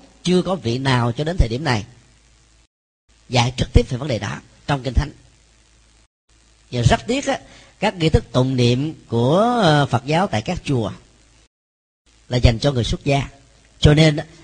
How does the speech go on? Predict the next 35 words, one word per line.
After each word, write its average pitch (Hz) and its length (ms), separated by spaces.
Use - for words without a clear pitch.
vấn 175 220
đề 120 260
tình 131 280
yêu, 156 240
hôn 143 240
nhân, 147 140
hạnh 113 100
phúc 143 100
gia 160 60
đình 120 140
không 139 100
được 117 120
đề 107 80
cập. - 240
Tại 123 100
vì 113 160
người 139 200
xuất 139 220
gia 143 320
là 113 180
chuyển 120 280
hóa 170 180
tình 127 140
yêu 151 260
trở 143 80
thành 123 180
lòng 117 140
từ 120 120
bi, 156 220
chuyển 131 140
hóa 180 120
năng 180 120
lượng 123 140
tính 226 200
dục 156 180